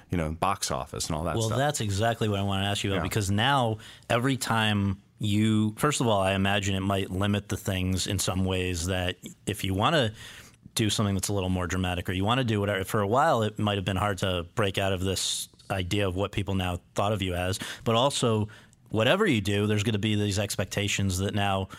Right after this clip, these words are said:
Speaker 2: come with it that you better be able to open the movie and blah, blah, blah. Was that the way immediately with future projects after that, that was the new reality?
Speaker 1: Yeah, and it was, it's definitely something I wasn't used to, and I didn't really,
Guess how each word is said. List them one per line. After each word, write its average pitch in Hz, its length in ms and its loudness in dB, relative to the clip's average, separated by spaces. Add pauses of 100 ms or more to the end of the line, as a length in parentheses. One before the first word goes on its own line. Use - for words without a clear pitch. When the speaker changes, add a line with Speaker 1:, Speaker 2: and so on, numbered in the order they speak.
(220)
Speaker 2:
come 151 200 2
with - 180 0
it 95 160 -2
that 104 160 0
you 104 100 -2
better 98 200 0
be 95 80 0
able 95 100 0
to 92 80 0
open 113 260 2
the 110 80 2
movie 107 280 2
and 92 100 -2
blah, 101 140 0
blah, 95 80 -2
blah. 101 220 0 (500)
Was 127 260 4
that 143 220 4
the 135 80 2
way 127 440 2 (220)
immediately 117 540 4
with 107 200 0
future 117 320 2
projects 107 400 0
after 104 280 0
that, 95 220 0
that 101 140 2
was 95 160 0
the 95 200 0
new 95 340 2
reality? 95 440 -2 (480)
Speaker 1:
Yeah, 151 600 0
and 120 100 2
it 120 60 4
was, 120 200 2
it's 113 160 -4
definitely 143 280 0
something 120 320 0
I 101 60 2
wasn't 98 520 0
used 104 340 0
to, 95 240 2
and 87 120 -2
I 85 60 -2
didn't 90 500 -2
really, 87 540 -2